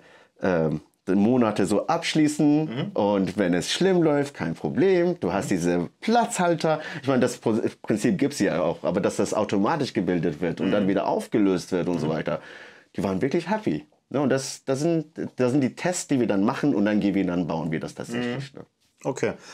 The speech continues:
Speaker 2: aber das ist ja eigentlich ein gutes Beispiel. Jetzt hast du selbst so ein bisschen das Thema Rückstellung rausgepickt.
Speaker 1: Mhm.
Speaker 2: Deswegen, äh, bist du jetzt selbst, äh, schuld daran, dass ich dich so ein bisschen, äh, daran verhafte. Also
Speaker 1: Jetzt mach
Speaker 2: erinnerst du dich daran, wie sind, also wie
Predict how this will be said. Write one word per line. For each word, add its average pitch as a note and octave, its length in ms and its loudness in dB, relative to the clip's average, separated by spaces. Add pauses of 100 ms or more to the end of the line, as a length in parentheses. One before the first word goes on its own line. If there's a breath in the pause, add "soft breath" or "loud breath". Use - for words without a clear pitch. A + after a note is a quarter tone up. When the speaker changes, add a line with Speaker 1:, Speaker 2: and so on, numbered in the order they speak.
(120)
Speaker 2:
aber B2+ 160 2
das F3 160 2
ist G#3+ 120 0
ja F3+ 80 2
eigentlich C#3 280 2
ein B2+ 80 0
gutes A#2 260 2
Beispiel. A#2+ 400 0
Jetzt A2+ 160 0
hast - 180 -2
du A#2 80 2
selbst G2+ 360 0
so B2+ 80 0
ein A2 100 0
bisschen A#2 240 0
das G#2+ 140 0
Thema G#2+ 240 0
Rückstellung G#2+ 500 0
rausgepickt. C3 560 -2
Speaker 1:
Mhm. - 60 -12
Speaker 2:
Deswegen, A2 340 2 (480 loud breath)
äh, G#2+ 200 2
bist G2+ 220 -2
du A#2+ 40 4
jetzt G2 160 0
selbst, G#2+ 340 0
äh, G2 260 2
schuld A2+ 280 0
daran, A#2+ 240 2
dass A#2 120 0
ich A2 100 -4
dich A2 140 0
so - 80 -2
ein G#2 120 0
bisschen, G#2+ 320 0
äh, G2 260 2
daran G#2 420 0 (300 loud breath)
verhafte. B2+ 560 0
Also A2+ 300 2
Speaker 1:
Jetzt G#2+ 160 -2
mach B2 80 2
Speaker 2:
erinnerst F3 320 2
du - 20 2
dich F3 140 2
daran, E3 440 2
wie E3 320 2 (220)
sind, C3+ 400 0
also A#2 400 -2
wie C#3+ 80 0